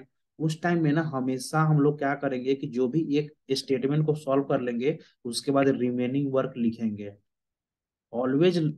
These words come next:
write remaining work। इससे क्या होगा ना कि हम लोगों को पता चलते रहेगा कितना work remaining है, so that we can't make any mistake। Because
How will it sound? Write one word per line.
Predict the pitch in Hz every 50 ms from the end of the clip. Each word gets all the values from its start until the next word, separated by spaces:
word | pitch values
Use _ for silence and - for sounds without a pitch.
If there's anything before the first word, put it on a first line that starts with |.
| - -
write | 120 131 135 139 - 135
remaining | 131 131 127 123 123 120 123 127 123 117
work। | 113 110 110 - -
इससे | 139 - - - 185
क्या | 175 180 175 165
होगा | 165 151 143
ना | 139 151
कि | 160 - - 160
हम | 139 131 135 131
लोगों | 135 135 139 143 156
को | 156 175
पता | 165 - - 123 120 139 147
चलते | 147 - 139 131 131 - 147
रहेगा | 143 143 143 143 151 151
कितना | - 123 117 135 143 143
work | 135 139 139 139 -
remaining | 131 123 127 127 123 135 143 143 135
है, | 135 160 214 233 - _ _ _ _ _ _ _ _ -
so | 143 147
that | 147 143 139 170 - - 131
we | 123 131 156 156 - - 127
can't | 123 131 147 160 156 143
make | 135 143 156 151 - - 127 123
any | 131 135 131
mistake। | 127 127 123 - - - - 113 104 101 - - _ _ _ _ _ _ _ _ _ _ _ _ _ _ _ _ _ _ _ _ _
Because | 131 135 135 165 170 160